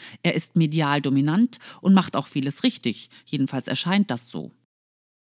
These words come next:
Die Sozialdemokraten verschwinden in der zweiten, wenn nicht sogar in der dritten oder vierten Reihe.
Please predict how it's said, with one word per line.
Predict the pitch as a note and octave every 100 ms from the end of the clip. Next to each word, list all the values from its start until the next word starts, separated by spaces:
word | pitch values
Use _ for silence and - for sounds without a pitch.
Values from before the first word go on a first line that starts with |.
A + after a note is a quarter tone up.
| _ _ _ _
Die | G#3
Sozialdemokraten | F#3+ G#3+ - A3+ C4+ C4 A3 A3 G3 G#3 - G3
verschwinden | F#3 - F#3 G3+ F#3+
in | E3+
der | D#3 D3+
zweiten, | - D#3+ D#3+ E3+ F3+ D#3+
wenn | D#3+
nicht | D#3+
sogar | D#3+ D#3 D3
in | D3+
der | D3
dritten | E3 - E3+
oder | D3 C#3+
vierten | - G3 -
Reihe. | D#3+ C#3 B2+ -